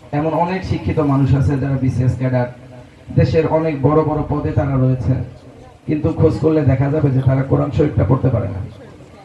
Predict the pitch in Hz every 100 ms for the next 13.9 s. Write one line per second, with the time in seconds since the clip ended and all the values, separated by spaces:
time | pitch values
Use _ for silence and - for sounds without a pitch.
0 | - - - - - - - - - -
1 | - 151 175 185 196 175 165 170 - -
2 | - - - - - - - - - -
3 | - 147 170 165 - 202 196 - 190 180
4 | 175 160 147 135 110 - - - - -
5 | - 185 - 208 - 175 151 185 185 190
6 | 190 180 170 139 139 113 - - - -
7 | - 131 143 143 139 131 131 - 143 139
8 | 139 - 131 131 127 117 135 143 147 135
9 | 127 127 127 127 139 147 151 139 123 131
10 | 127 127 - - - - - - - -
11 | - 160 160 165 156 147 147 139 135 120
12 | - - - - - - - - - -
13 | - 190 202 214 170 175 170 151